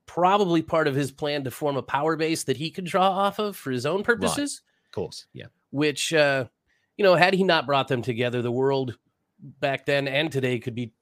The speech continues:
Speaker 1: totally different.
Speaker 2: Significantly so, yeah.
Speaker 1: But, uh, in fact, uh,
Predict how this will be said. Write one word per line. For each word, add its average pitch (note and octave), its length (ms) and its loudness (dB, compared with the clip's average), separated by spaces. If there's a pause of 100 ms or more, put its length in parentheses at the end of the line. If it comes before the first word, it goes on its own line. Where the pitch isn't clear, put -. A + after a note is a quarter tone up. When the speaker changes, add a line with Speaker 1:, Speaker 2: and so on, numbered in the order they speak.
(400)
Speaker 1:
totally D3+ 400 8
different. A#2 520 -6
Speaker 2:
Significantly F#2+ 800 -6
so, D#2+ 200 -4
yeah. F#2 340 -4 (460)
Speaker 1:
But, C#3 440 0
uh, C3+ 300 -2
in E3 140 0
fact, F#3+ 480 -2 (880)
uh, C3 160 -4